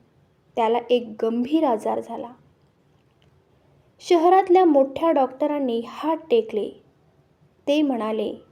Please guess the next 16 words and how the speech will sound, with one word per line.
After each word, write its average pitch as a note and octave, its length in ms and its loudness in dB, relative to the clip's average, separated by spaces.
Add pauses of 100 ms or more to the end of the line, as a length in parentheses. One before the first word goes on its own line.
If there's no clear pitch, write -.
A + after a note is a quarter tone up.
(760)
"भाऊसाहेब, A#3+ 640 -2 (520)
तुमच्या D#4 380 4
मुलाचे C4 480 2
वाचणे A3+ 600 -4 (300)
कठीण D4 340 4
आहे. A#3+ 400 -6 (1300)
औषधोपचार E4 1000 2 (120)
खूप E4+ 300 0
महागडे C4+ 420 -2
आहेत A3+ 340 -4 (460)
आणि C4 340 0
यशाची A#3 800 -6
खात्री A#3 440 -8
नाही." A3 360 -12 (1600)
भाऊसाहेबांच्या G4 800 4
पायाखालची C4 1000 -2